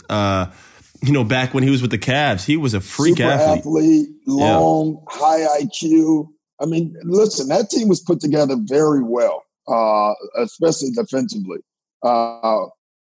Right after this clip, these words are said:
Speaker 2: what makes me nuts is, you know, it's funny, I forgot, I lost time, is the fact before that season started, they knew that they were gonna get disassembled.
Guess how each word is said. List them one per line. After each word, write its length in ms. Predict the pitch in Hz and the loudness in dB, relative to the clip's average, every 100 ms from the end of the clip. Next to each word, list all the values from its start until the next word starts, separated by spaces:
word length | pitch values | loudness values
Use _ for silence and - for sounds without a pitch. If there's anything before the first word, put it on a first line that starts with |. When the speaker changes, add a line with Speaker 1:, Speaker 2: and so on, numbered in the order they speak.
| _ _ | _ _
Speaker 2:
what 240 | - 160 160 | -2 -2 2
makes 320 | 180 208 - - | 0 0 -4 -6
me 180 | 160 151 | 0 0
nuts 460 | 127 139 165 143 - | -2 -2 0 0 -2
is, 180 | 135 117 117 127 | -6 -6 -8 -4
you 100 | 180 | 0
know, 160 | 180 | 0
it's 140 | 185 - | 0 -2
funny, 260 | 170 165 147 | -2 -2 0
I 80 | 123 | -2
forgot, 440 | 139 131 139 - - - | -2 0 2 2 -2 -2
I 160 | 120 120 | 0 0
lost 420 | 139 139 127 - | 2 2 0 -2
time, 380 | 135 139 117 - _ _ | -2 -2 -4 -8 _ _
is 180 | - 127 | -2 0
the 100 | 143 - _ | 0 -4 _
fact 300 | 151 147 147 - | 2 2 2 0
before 420 | 120 101 156 180 190 | -4 0 4 4 4
that 260 | 160 156 | 2 0
season 380 | - 165 151 135 | 0 0 0 -4
started, 560 | 110 - 143 139 117 - - | -6 -4 0 0 -2 -8 -6
they 140 | 123 | -4
knew 360 | 127 143 160 151 | -2 2 4 4
that 160 | 123 117 | 2 -2
they 80 | 135 | -2
were 100 | 123 | -2
gonna 140 | 120 | -4
get 180 | 120 117 - | -6 -6 -8
disassembled. 760 | 143 160 - 226 - 131 127 - | -4 -4 -2 -4 -2 0 0 -2